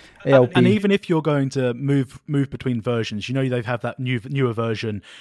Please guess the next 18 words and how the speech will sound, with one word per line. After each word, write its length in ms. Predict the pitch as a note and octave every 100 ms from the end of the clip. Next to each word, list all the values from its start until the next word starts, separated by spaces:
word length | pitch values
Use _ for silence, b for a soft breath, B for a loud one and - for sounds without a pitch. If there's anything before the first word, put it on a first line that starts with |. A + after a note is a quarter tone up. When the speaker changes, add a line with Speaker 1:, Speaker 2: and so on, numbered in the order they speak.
| B
Speaker 1:
where 320 | - A#2+ A2 G#2+
it's 200 | A#2+ -
in 100 | C3
a, 260 | A#2 A2+ A2 -
a 80 |
single 400 | B2+ - D#3 A#2+
reg-, 260 | A2+ B2 A#2+
uh, 320 | B2 A2 F2 G2
a 40 |
single 300 | - G3+ D#3+
available, 320 | C#3 C#3 C#3
no, 280 | G#2+ F#2+ A2 -
I 60 |
forget 280 | - B2 B2
what 120 | A2+
it 60 | A#2
is, 180 | G#2+ -
but 180 | B2